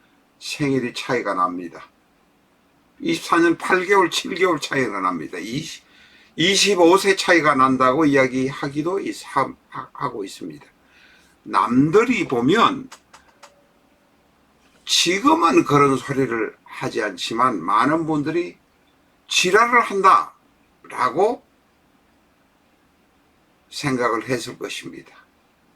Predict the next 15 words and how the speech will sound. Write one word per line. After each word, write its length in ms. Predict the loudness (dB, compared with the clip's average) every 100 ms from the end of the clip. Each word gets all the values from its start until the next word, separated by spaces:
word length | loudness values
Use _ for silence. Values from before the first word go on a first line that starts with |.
| _ _ _ _ _ _ -20 _ _ _ _ _ _ _
남자가 960 | -2 0 2 0 2 4 4 4 4
여자보다 480 | 4 4 2 4 2
나이가 480 | 4 2 2 2 2
뭐 260 | 2 -2
많은 540 | 0 2 4 4 4 2
경우는 640 | 2 2 0 0 -2 -4
종종 420 | -8 -6 -4 -2
있지만 640 | -4 -6 -6 -4 -4 -4 -6
열 220 | -4 -4
살, 580 | -6 -4 -2 0 -2 0
열 120 | -2 -2
몇 120 | -4
살 240 | -4 -6
이렇게 320 | -4 -6 -4 -6 -6
마-, 200 | -8 -8